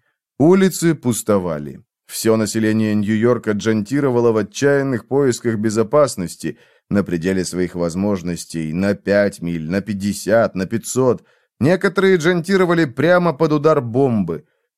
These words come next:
Тысячи погибли в джант-взрывах, поскольку общественные джант-площадки не были рассчитаны на такой массовый исход.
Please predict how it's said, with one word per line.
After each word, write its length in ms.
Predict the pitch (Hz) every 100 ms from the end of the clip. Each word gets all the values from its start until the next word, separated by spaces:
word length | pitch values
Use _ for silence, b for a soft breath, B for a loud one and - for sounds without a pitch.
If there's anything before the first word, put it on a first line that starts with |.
| _
Тысячи 540 | - 208 226 214 180 196
погибли 560 | 165 165 156 185 175
в 120 | 170 120
джант-взрывах, 1040 | 127 170 160 120 117 135 185 196 175 -
поскольку 540 | 143 131 - 175 160 156
общественные 760 | 117 165 165 - 156 147 143
джант-площадки 1040 | 123 135 151 - - 135 127 - 165 - 147
не 300 | 147 156 151
были 180 | 147
рассчитаны 640 | 143 135 123 - 147 147 131
на 140 | 127
такой 320 | 120 113 120
массовый 580 | 110 107 92 - 95 90
исход. 520 | 85 - - 69 -